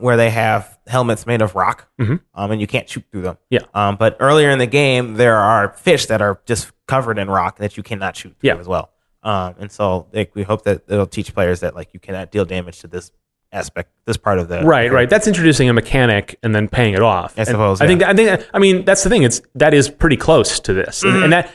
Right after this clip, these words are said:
Speaker 2: I guess that's my point, is that
Speaker 1: Yeah.
Speaker 2: they're not different.
Speaker 1: Yeah.
Speaker 2: Right?
Speaker 1: Yeah.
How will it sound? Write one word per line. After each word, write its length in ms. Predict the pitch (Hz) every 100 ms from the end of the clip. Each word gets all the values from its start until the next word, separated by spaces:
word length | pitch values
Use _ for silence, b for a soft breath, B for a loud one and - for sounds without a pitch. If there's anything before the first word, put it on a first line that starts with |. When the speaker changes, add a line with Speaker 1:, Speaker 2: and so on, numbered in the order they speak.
| -
Speaker 2:
I 100 | 151
guess 140 | 190
that's 160 | 131 -
my 100 | 120
point, 300 | - 151 110
is 60 |
that 80 | 117
Speaker 1:
Yeah. 40 | 120
Speaker 2:
they're 80 |
not 260 | 135 127 117
different. 380 | 151 - - -
Speaker 1:
Yeah. 280 | 359 427 214 -
Speaker 2:
Right? 280 | 113 110 196 -
Speaker 1:
Yeah. 220 | 370